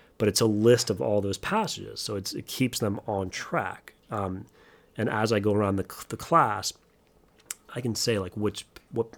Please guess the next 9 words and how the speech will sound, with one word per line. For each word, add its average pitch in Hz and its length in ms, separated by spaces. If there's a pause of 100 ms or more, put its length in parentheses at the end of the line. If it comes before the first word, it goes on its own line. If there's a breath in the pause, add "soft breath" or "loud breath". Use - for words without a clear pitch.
(100)
you 120 120
know, 92 100
what, 104 240
what 120 500
passage 107 460
are 104 40
you 101 260
on? 98 260
And, 87 120